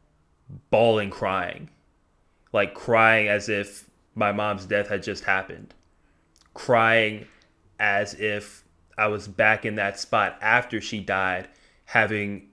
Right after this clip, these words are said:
all the shame, the guilt that went along with how I viewed, I caused her death in a way, or how I viewed it in that sense at that time, back in the day. <sighs>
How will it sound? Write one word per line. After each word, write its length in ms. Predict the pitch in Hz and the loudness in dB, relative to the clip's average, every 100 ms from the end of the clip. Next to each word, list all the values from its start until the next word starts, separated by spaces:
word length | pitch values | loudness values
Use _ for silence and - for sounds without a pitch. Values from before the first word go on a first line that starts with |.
| _ | _
all 180 | 110 110 | -2 -2
the 240 | 101 98 | -2 -8
shame, 520 | - - 104 101 101 92 | -6 -4 -4 -4 -6 -8
the 80 | |
guilt 500 | 95 - 107 101 90 - _ _ _ _ _ _ _ - | -10 -6 -2 -2 -4 -12 _ _ _ _ _ _ _ 0
that 400 | 107 98 - - | 2 2 -4 -12
went 260 | 110 117 107 | -6 -2 -2
along 500 | 104 107 110 107 101 | 0 0 0 -2 -4
with 220 | 98 95 | -6 -6
how 360 | - 110 101 - | -2 0 2 0
I 220 | 110 107 | -2 -2
viewed, 720 | 95 107 123 139 117 101 101 _ _ _ _ _ - | -6 -8 -2 -2 -2 -6 -10 _ _ _ _ _ 2
I 640 | 110 107 107 104 101 104 _ _ _ _ _ _ _ _ _ _ _ _ _ _ _ _ _ _ _ _ _ _ _ | 4 4 2 0 -2 -8 _ _ _ _ _ _ _ _ _ _ _ _ _ _ _ _ _ _ _ _ _ _ _
caused 480 | - - 131 156 - | -12 -2 2 2 0
her 120 | 156 | -6
death 360 | 131 120 185 - | 0 0 0 -4
in 80 | 98 | -6
a 100 | 92 | -8
way, 300 | 80 - - _ _ _ _ - | -10 -14 -20 _ _ _ _ -8
or 100 | 107 | -6
how 220 | 107 127 | 2 6
I 220 | 120 107 110 | 6 6 2
viewed 300 | 101 131 110 | 0 0 0
it 80 | 92 | -4
in 140 | 104 | -6
that 220 | 98 95 | -6 -8
sense 300 | - 98 92 | -8 -10 -6
at 140 | 98 95 | -8 -6
that 180 | 92 | -8
time, 320 | - 101 92 95 | -4 -4 -4 -4
back 240 | 98 98 | -6 -6
in 60 | 95 | -10
the 60 | |
day. 320 | 80 95 92 - _ _ _ _ _ _ _ _ _ _ _ _ _ | -6 -6 -6 -12 _ _ _ _ _ _ _ _ _ _ _ _ _
<sighs> 60 | - | -10